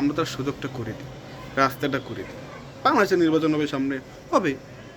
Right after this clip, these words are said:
ফেয়ার হবে না ইনক্লুসিভ হবে, এটাই আমাদের ব্যাপার, এটা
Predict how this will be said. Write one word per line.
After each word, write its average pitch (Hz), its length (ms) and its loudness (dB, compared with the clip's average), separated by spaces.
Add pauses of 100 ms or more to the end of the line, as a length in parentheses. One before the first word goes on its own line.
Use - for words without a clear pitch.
(140)
ফেয়ার 170 300 8
হবে 160 140 6 (100)
না 156 60 2 (120)
ইনক্লুসিভ 156 380 -2
হবে, 143 140 -2
এটাই 151 180 0 (220)
আমাদের 208 280 0
ব্যাপার, 107 220 -4 (720)
এটা 160 100 -2